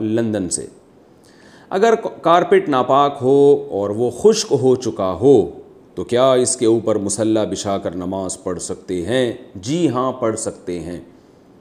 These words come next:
अगर नजासत के, गंदगी के असरात मुसल्ले के ऊपर महसूस नहीं हो रहे तो फिर पढ़ सकते हैं। बिस्तर पर नापाकी की जगह मालूम ना हो तो क्या करें?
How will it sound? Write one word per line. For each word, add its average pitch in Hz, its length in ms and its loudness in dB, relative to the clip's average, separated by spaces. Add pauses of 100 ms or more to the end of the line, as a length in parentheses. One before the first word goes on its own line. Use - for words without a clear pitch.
(960)
अगर 104 320 -2
नजासत 104 640 -4
के, 104 100 0
गंदगी 101 400 -2
के 107 240 -4
असरात 101 600 -6 (400)
मुसल्ले 101 420 -2
के 110 120 -4
ऊपर 98 260 -2
महसूस 107 420 -2
नहीं 123 220 -2
हो 107 80 -4
रहे 104 140 -2
तो - 100 -8
फिर 101 140 -8
पढ़ 82 180 -8
सकते - 300 -16
हैं। - 140 -18 (1400)
बिस्तर 196 480 6
पर 220 260 2
नापाकी 175 680 0
की 180 180 -4
जगह 135 380 2
मालूम 127 500 0
ना 98 200 -4
हो 139 580 2
तो 139 180 -2
क्या 120 200 -2
करें? 95 380 -4